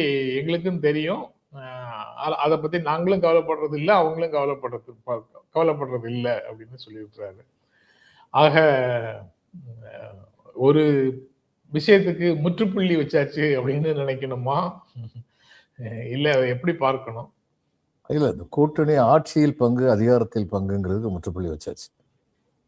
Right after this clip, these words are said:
Speaker 1: ம்.
Speaker 2: இப்ப அடுத்து நெகோசியேஷன் பண்ணும்போது, நெகோசியேஷன் வந்து சீட்டை பத்தி மட்டும்தான் இருக்கும், மத்த எதை பத்தி இருக்கு?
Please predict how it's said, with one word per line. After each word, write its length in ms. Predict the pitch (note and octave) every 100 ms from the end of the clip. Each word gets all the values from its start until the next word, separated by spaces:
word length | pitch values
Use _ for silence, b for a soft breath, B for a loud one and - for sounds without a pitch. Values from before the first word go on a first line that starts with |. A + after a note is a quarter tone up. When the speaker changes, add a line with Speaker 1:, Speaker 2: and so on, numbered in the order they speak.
| _
Speaker 1:
ம். 80 | A2+
Speaker 2:
இப்ப 360 | G2+ A2 G2 B2
அடுத்து 320 | G#2+ C#3+ D#3
நெகோசியேஷன் 760 | G#2+ G#2+ E3+ - E3+ C#3+ C3 G2
பண்ணும்போது, 640 | F#2 G2+ F#2 E2 D#2+ C3+ - _ _ B2+
நெகோசியேஷன் 540 | E3 A3+ A3+ E3+ C#3+
வந்து 180 | C#3+ F3
சீட்டை 340 | - F#3+ F3
பத்தி 200 | B2+ B2
மட்டும்தான் 400 | G#2+ F2 G#2 A#2
இருக்கும், 220 | - - _ _ _ _ _ _ _ _ _ _ A#2
மத்த 120 | A#2
எதை 200 | A#2 A#2
பத்தி 200 | A2 A2
இருக்கு? 240 | E2+ -